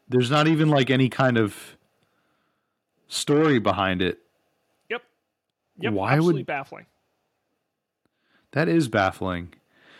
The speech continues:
Speaker 1: I would have thought, uh, and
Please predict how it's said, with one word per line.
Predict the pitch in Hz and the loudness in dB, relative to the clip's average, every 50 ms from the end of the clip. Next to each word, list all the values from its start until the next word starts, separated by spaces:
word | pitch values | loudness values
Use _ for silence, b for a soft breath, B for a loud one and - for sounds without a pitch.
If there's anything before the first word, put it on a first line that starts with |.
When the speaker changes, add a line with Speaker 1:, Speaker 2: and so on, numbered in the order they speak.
| b b b b b b b b b b _ _ _ _ - | b b b b b b b b b b _ _ _ _ -2
Speaker 1:
I | 151 190 269 | 0 2 2
would | 294 320 294 | 2 2 2
have | 247 170 | 0 -2
thought, | - - - 208 202 196 190 160 - | -2 -2 0 2 2 2 2 0 0
uh, | - 156 151 143 139 135 135 131 113 - - _ - - | 0 0 2 4 4 4 2 2 0 -4 -12 _ -8 -2
and | 143 139 131 127 120 107 | 0 0 0 0 -2 -4